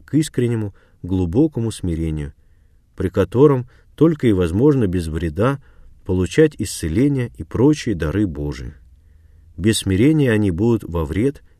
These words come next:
или даже в погибель. Из книг и из опыта приобретайте духовные познания пути спасения.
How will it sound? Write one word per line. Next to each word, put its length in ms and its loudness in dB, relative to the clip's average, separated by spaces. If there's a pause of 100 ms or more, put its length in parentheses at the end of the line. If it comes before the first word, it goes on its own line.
или 200 2
даже 300 0
в 120 -14
погибель. 560 -6 (960)
Из 200 -2
книг 360 4
и 160 0
из 160 0
опыта 480 2 (280)
приобретайте 760 2
духовные 500 0
познания 680 -2 (260)
пути 280 -2
спасения. 720 -8